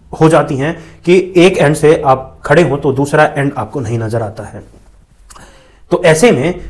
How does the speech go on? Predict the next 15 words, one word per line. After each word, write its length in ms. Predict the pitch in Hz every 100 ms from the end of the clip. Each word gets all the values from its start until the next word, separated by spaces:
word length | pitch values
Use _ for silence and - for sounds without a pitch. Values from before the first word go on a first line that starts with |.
| -
आर्मी 340 | 151 151 190 202
का 140 | 156
जो 120 | 143
ट्रूप्स 420 | 143 175 214 - 156
मूवमेंट 340 | 147 202 214
होगा 280 | 117 107 127
वो 220 | 131 123
रिस्ट्रिक्ट 460 | 135 - 208 208 123
हो 40 |
जाएगा 300 | 110 110 160
रोड 260 | 117 107 107
से 140 | 110
ट्रैवल 260 | 107 101 101
करने 260 | 101 101
में, 140 | 101